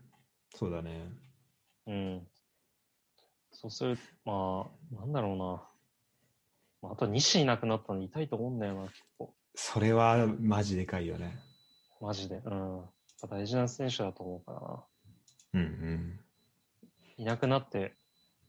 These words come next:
Speaker 2: あの、存在の大きさで、わ-、あの、気づくタイプの選手だと思うから。
Speaker 1: まあ、その代わりには、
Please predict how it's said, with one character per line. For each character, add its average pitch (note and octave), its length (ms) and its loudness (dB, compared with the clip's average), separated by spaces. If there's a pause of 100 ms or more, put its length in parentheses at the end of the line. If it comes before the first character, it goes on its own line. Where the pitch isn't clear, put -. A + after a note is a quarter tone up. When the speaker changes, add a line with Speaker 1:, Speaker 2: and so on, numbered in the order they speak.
Speaker 2:
あ G#2 100 -6
の、 F#2+ 140 -4
存 G#2+ 260 0
在 G#2+ 180 2
の G2+ 180 0
大 G2+ 60 -6
き - 60 -12
さ G#2+ 140 0
で、 G#2 220 0
わ-、 G#2 100 0 (480)
あ - 80 -10
の、 G2 220 -8
気 A#2+ 100 -2
づ A2+ 140 0
く G2+ 160 -4
タ G#2 160 -2
イ F#2+ 60 -2
プ D2 120 -10
の C#3 80 -4
選 C3 200 -6
手 - 80 -6
だ C2 120 -6
と - 80 -14
思 C2+ 180 -10
う - 40 -20
か - 80 -12
ら。 - 80 -14 (2500)
Speaker 1:
ま C#3 140 6
あ、 - 20 4
そ A#2+ 140 4
の C3+ 160 8
代 D3 160 8
わ C3+ 120 8
り C#3 100 8
に C#3+ 180 8
は、 G#2+ 320 8